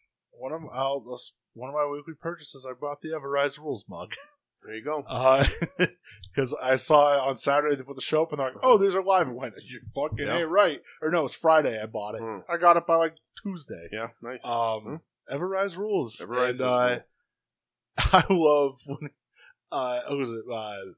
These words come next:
Speaker 1: Matt Martell, when he's just <laughs> going, looking at it, he goes, "You wanna take a swing?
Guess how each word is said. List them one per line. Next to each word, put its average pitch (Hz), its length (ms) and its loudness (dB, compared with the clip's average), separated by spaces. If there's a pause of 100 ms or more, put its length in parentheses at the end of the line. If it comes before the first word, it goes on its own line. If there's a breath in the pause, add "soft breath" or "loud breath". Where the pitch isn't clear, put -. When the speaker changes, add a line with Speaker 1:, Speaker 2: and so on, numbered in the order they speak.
Speaker 1:
Matt 120 200 -6
Martell, 107 600 -8 (520)
when 117 180 -8
he's 117 240 -8
just 113 240 -8
<laughs> - 40 -12
going, 131 280 -4
looking 147 240 -4
at 127 80 -4
it, 131 40 -4
he 131 60 -8
goes, 131 140 -6
"You - 640 -16
wanna 196 180 -12
take 226 140 -6
a 196 40 -10
swing? 254 280 -4